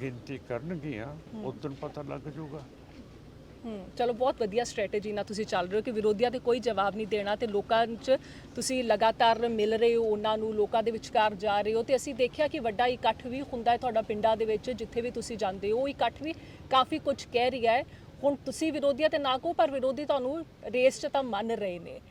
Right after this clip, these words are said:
Speaker 2: ਅੰਦਰ ਖਾਤੇ ਤੁਹਾਡੀ ਗੱਲ ਪੂਰੀ ਚੱਲ ਰਹੀ ਹੈ ਕਿ ਹਾਂ, ਸਿਮਰਨਜੀਤ ਸਿੰਘ ਮਾਨ ਨਾਲ ਮੁੱਖ ਮੁਕਾਬਲਾ ਹੈ। ਠੀਕ ਹੈ ਸਰ, ਦੋ ਹਜ਼ਾਰ ਬਾਈ 'ਚ ਤੁਸੀਂ ਜਦੋਂ ਜ਼ਿਮਨੀ ਚੋਣ ਲੜੀ, ਤੁਸੀਂ ਸਿੱਧੂ ਮੂਸੇਵਾਲਾ ਦੇ ਇਨਸਾਫ ਦਾ ਮੁੱਦਾ ਵੀ ਚੁੱਕਿਆ। ਉਹ ਮੁੱਦਾ ਹੁਣ ਤੱਕ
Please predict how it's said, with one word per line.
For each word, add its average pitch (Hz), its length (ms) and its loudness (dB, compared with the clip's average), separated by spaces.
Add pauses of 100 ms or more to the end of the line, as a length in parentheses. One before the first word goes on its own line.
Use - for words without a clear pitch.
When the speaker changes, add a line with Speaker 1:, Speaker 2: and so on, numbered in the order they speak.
(300)
Speaker 2:
ਅੰਦਰ 233 240 2
ਖਾਤੇ 240 300 -2
ਤੁਹਾਡੀ 240 340 0
ਗੱਲ 247 220 4
ਪੂਰੀ 269 320 -2
ਚੱਲ 214 280 2
ਰਹੀ 226 300 0
ਹੈ 226 60 0
ਕਿ 233 240 -6
ਹਾਂ, 214 120 2
ਸਿਮਰਨਜੀਤ 220 460 -6
ਸਿੰਘ 220 180 -8
ਮਾਨ 196 200 -4
ਨਾਲ 214 200 -2
ਮੁੱਖ 214 340 -4
ਮੁਕਾਬਲਾ 196 540 -2
ਹੈ। 196 200 -2 (560)
ਠੀਕ - 320 -12
ਹੈ - 40 -12 (400)
ਸਰ, 294 180 0
ਦੋ 208 380 -2
ਹਜ਼ਾਰ 254 300 0
ਬਾਈ 190 360 -2
'ਚ - 140 -10
ਤੁਸੀਂ 226 360 -8
ਜਦੋਂ 208 220 -2
ਜ਼ਿਮਨੀ 202 300 -6
ਚੋਣ 202 240 -4
ਲੜੀ, 175 240 -4
ਤੁਸੀਂ 214 220 -10
ਸਿੱਧੂ 214 300 -8
ਮੂਸੇਵਾਲਾ 190 520 -6
ਦੇ 196 100 -8
ਇਨਸਾਫ 190 500 -8
ਦਾ 202 60 -4
ਮੁੱਦਾ 185 280 -6
ਵੀ 185 120 -10
ਚੁੱਕਿਆ। 180 500 -8 (180)
ਉਹ 254 500 -2
ਮੁੱਦਾ 214 340 0
ਹੁਣ 214 280 -8
ਤੱਕ 214 180 -4